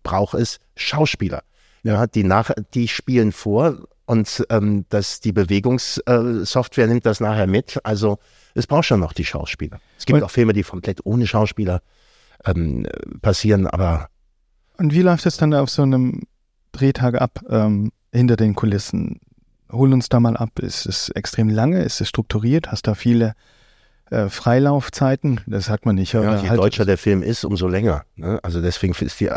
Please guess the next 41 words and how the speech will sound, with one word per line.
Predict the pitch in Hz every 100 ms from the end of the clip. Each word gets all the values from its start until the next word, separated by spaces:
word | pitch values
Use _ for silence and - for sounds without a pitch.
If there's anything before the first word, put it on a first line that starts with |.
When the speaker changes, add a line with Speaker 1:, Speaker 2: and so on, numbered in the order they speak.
| 92 76
Speaker 1:
die | 90
Diskussion | 85 90 104 87 98 101
gerade, | 90 98 95 90 65 90 87 -
äh, | 90
um | - 101
Til | 95
Schweiger, | 85 - 92 104 101 92 85
die, | 90
die | - 90
da | 90
war, | 85 90 87 58
äh, | 80 71 78 80
finde | - 90
ich | - 80
absolut | - 95
bigott, | - 85 76 -
ja. | - 78
Also | - - 80 73 - _ _ _ _ _ _
furchtbar. | _ 101 107 - 82
Ich | 76 -
meine, | 87
ich | 71 -
hab | 95 -
in, | 87 85
in, | - 90
in | 95 95
Deutschland | 101 - 110 104
redet | 101 101
man | 90
lang. | 82 78 82
Die | 78
Filme | - 113
sind | 95 92
unfin-, | 117 - 110
unterfinanziert | 110 107 110 - 104 95 - 98 95 -
und | - 87 80 -
in | 95
der | 87 85
Regel | 92 98 87
bist | 80 92 85 -
du, | 82 78